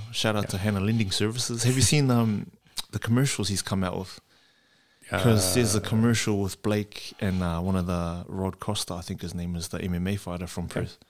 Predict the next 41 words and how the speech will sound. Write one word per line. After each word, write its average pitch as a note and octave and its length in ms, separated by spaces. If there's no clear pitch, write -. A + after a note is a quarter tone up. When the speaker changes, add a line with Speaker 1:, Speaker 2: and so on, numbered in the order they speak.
Speaker 2:
Yeah. - 100
Speaker 1:
And G2+ 140
it's G2 160
all G#2 160
around, G2+ 260
like, F#2 280
uh, E2+ 380
um, E2 500
<sighs> - 240
f-, - 500
I'm G#2+ 180
gonna, E2+ 200
I'm F#2 240
murdering F#2 440
the E2 80
fucking F#2 320
commercial, F2+ 500
but E2+ 280
if - 120
you C3 60
go C#3 120
to B2 100
Hannah A#2 280
Lending G#2 320
Services, G2 600
the F#2 140
Speaker 2:
Yeah. F2 100
Speaker 1:
Instagram F#2 500
page, F2 340
Speaker 2:
Yeah. F#2+ 80
Speaker 1:
you'll, F#2 240
you'll F#2+ 160
see A2+ 160
some G2 200
of F#2 60
the G2+ 60
commercials. G#2 400
'Cause - 160
he's C3+ 280
used, B2+ 320
um, F#2 520